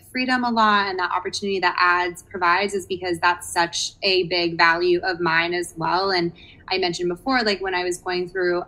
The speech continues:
I V F, and that was, like, something that I just would think about constantly in terms of, like, designing and creating a lifestyle that, you know,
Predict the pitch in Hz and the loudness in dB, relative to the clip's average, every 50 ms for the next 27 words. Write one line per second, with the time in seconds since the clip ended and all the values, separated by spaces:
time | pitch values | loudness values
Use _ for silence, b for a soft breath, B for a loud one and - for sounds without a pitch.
0 | - 175 175 180 170 175 220 233 233 226 214 - - 202 185 175 175 175 170 180 | 0 0 0 0 0 2 4 6 6 6 4 2 -2 -2 2 2 2 2 2 0
1 | 175 170 - 180 175 170 - b b b b b b b - - 202 190 190 196 | -2 0 0 0 0 0 -2 b b b b b b b -6 -4 -2 -2 0 0
2 | 190 185 180 180 175 175 - 165 190 175 180 175 - - 196 180 - 202 190 196 | 2 2 2 2 2 2 0 0 0 0 -2 -4 -4 -4 -6 -6 -4 -6 -4 -2
3 | 196 185 180 175 - - - - 214 240 247 - - 233 202 196 196 190 180 185 | 0 -2 -2 -2 -4 -10 -4 0 0 0 0 -2 -6 -6 -4 -4 -4 -2 -2 -4
4 | 185 - - 196 185 185 185 170 190 175 175 180 175 175 170 - - - - - | -6 -6 -4 -4 -4 -4 -4 -4 -6 -4 -2 -2 -2 -2 -4 -8 -14 -20 -20 -14
5 | - - 202 196 175 202 196 190 190 190 190 190 185 185 175 - 202 190 185 185 | -4 -2 0 0 2 4 4 4 4 2 0 -2 -2 -4 -4 -2 0 2 2 2
6 | 185 180 175 175 180 175 180 175 - - - 190 180 180 175 175 170 180 175 175 | 2 2 2 4 4 4 4 2 -2 0 2 2 4 4 4 4 4 6 8 8
7 | 175 170 - - - - - - - - - - - - - - - - - - | 6 4 2 -4 -14 -20 -20 -20 -20 -20 -20 -20 -20 -20 -20 -20 -20 -20 -20 -18
8 | - 208 202 - - - - - - 233 233 214 196 190 | -12 -12 -12 -12 -14 -20 -20 -8 -2 0 2 2 2 2